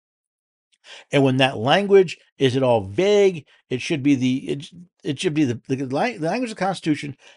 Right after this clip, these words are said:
as understood by the people who drafted it. And whenever that language is vague or, or not completely, perfectly aligned to what you're talking to,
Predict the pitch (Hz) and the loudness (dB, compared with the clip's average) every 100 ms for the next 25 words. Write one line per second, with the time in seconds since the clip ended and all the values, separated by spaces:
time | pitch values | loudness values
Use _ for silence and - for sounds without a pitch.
0 | _ 131 135 165 214 208 - 175 147 107 | _ -2 2 2 2 -2 0 -2 -2 -2
1 | 131 151 175 - 170 170 160 156 113 90 | 2 4 2 -2 -6 -4 -4 -2 -2 -4
2 | - 76 - _ _ _ _ _ - - | -8 -14 -14 _ _ _ _ _ -12 -2
3 | 135 127 - - 220 220 226 214 - - | 0 0 -2 2 2 4 0 -2 -8 -18
4 | 98 139 160 180 147 151 160 147 139 - | -4 2 2 0 0 0 2 0 -2 -4
5 | 123 104 95 95 147 202 185 120 123 156 | -4 -4 -8 2 4 4 4 2 2 0
6 | 127 120 131 117 123 151 160 - _ _ | 2 2 4 2 2 4 2 0 _ _
7 | _ _ - 143 - 214 240 208 190 151 | _ _ -6 -6 -2 -2 -2 -4 -6 -6
8 | - - _ _ _ - 208 180 196 165 | -14 -20 _ _ _ -2 0 0 0 2
9 | 147 151 151 143 - 139 135 120 104 98 | 2 0 0 -4 -4 -4 -4 -8 -8 -8
10 | 73 | -8